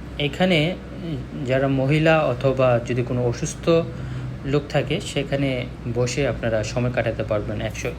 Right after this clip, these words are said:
একত্রিশ নম্বরে কল করলে বাংলাদেশ রেলওয়ে কল সেন্টারে আপনি কল করতে পারবেন, যে কোনো বিষয়ে জেনে নিতে পারবেন।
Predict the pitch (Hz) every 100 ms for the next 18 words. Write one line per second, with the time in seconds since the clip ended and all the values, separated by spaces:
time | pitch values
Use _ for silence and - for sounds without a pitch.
0 | - 151 - 170 160 - 151 151 151 147
1 | 143 143 139 156 131 151 - - - -
2 | - 123 139 147 - 123 127 131 147 -
3 | - - - - - - 151 147 160 147
4 | 151 156 156 143 - 135 - 135 147 147
5 | 175 175 202 147 135 135 147 135 127 -
6 | 170 262 - - - - - 123 127 151
7 | 143 123 110 107 101 98